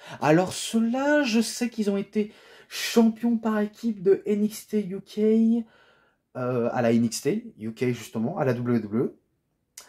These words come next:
mais sous un autre nom, mais je ne sais plus comment il s'appelle. Mais en tout cas, ils étaient un peu over, euh, auprès du public anglais et parmi les salles anglaises auxquelles, euh, eux se présentent, Irlande,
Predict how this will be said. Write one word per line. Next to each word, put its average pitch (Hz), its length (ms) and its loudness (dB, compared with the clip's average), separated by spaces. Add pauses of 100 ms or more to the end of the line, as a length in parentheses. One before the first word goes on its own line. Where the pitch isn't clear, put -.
(300)
mais 143 140 -4
sous 143 260 -4
un 156 260 2
autre 208 360 2
nom, 170 220 -4
mais 165 120 -4
je 143 100 -8
ne 139 60 -10
sais - 300 -14
plus - 100 -20
comment 170 200 -14
il 165 60 -12
s'appelle. 160 720 -6 (520)
Mais 143 100 -2
en 147 80 0
tout - 100 -16
cas, 175 140 -4
ils 151 140 -2
étaient 147 180 -4
un 151 140 2
peu 165 140 -6
over, 165 520 0
euh, 135 180 4 (280)
auprès 143 280 -2
du 131 100 -8
public 151 480 -8
anglais 151 640 0
et 127 500 2 (340)
parmi 131 280 -4
les 120 360 2
salles 135 320 -2
anglaises 139 520 0
auxquelles, 120 380 -2
euh, 107 280 2 (440)
eux 131 100 0
se 131 140 -2
présentent, 120 640 -4
Irlande, 107 760 -6